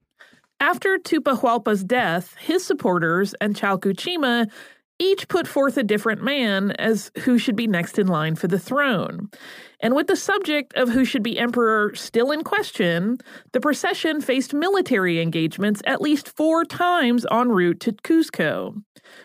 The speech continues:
Generals from Atahualpa's previous army were trying to stop Pizarro from getting to Cuzco,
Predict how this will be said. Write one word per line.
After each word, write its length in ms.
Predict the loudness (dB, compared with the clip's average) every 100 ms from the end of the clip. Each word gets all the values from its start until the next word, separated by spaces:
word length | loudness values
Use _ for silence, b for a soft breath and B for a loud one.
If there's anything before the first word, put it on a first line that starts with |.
| B -4
Generals 600 | 0 2 2 2 2 0
from 180 | 0
Atahualpa's 640 | 2 2 2 2 2 0 -2
previous 500 | 0 0 2 0 0
army 380 | 0 2 0 0
were 140 | -2
trying 320 | -2 -2 0
to 100 | 0
stop 340 | 0 0 -2 -2
Pizarro 520 | 0 2 0 2 0
from 240 | 0 -2
getting 320 | 0 0 0
to 80 | -2
Cuzco, 720 | 0 0 0 -2 -4 -2 -6